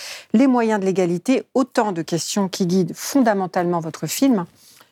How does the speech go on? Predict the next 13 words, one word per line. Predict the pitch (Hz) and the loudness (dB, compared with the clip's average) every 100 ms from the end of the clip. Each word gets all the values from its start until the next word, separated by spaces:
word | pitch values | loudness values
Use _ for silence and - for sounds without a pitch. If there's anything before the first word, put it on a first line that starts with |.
| - | 0
et | 220 | 0
qui | - 269 - | 2 -2 0
animeront | 233 254 240 220 202 | 0 2 0 -2 -2
notre | 247 190 - | 0 -2 -2
discussion | 170 196 226 - 202 - 226 | -2 -2 -4 -4 -6 0 2
avec | 185 170 | 2 0
vous. | 170 226 | 2 0
Quentin, | 247 190 185 185 180 | 2 -2 0 0 2
euh, | 170 | 0
Parinello, | 180 185 180 175 175 233 | 0 0 2 2 2 2
vous | 202 | 0
êtes | 170 | -4
porte-parole, | - 233 - 220 202 208 196 | 0 -2 0 -2 0 0 -2